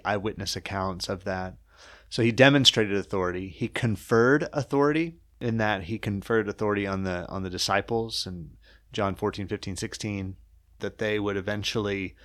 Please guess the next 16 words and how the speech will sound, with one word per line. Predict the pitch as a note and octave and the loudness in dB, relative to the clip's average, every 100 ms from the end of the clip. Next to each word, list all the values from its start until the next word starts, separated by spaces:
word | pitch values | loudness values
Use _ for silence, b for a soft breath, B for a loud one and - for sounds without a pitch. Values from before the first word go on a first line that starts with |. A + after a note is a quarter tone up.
| B B B | B B B
the | A#2+ | 0
Holy | G2 - | 2 2
Spirit | - A2+ G#2 G2 | 2 2 0 0
would | A2 G2 F#2+ | -2 -4 -4
quicken | - - D3 C3+ A#2 | -6 0 0 0 -2
their | G#2+ G#2 G2 | 0 0 0
minds, | F#2+ F#2+ G2 F#2+ F2 | 0 -2 -2 -4 -4
their | G2 | -4
memories | F#2+ F#2+ F#2 F#2 - | -4 -4 -6 -6 -8
to | - F#2+ | -6 -6
write | F2+ F#2+ F#2 - | -2 -2 -4 -4
down | F#2+ F#2+ F#2 F#2 | -2 0 -2 -4
what | F#2 F#2 | -6 -8
Jesus | F#2+ G2+ F#2 F2+ - | -8 -8 -8 -8 -8
had | F#2+ F2 | -10 -12
taught | - G#2+ G2+ F#2+ | -2 2 2 2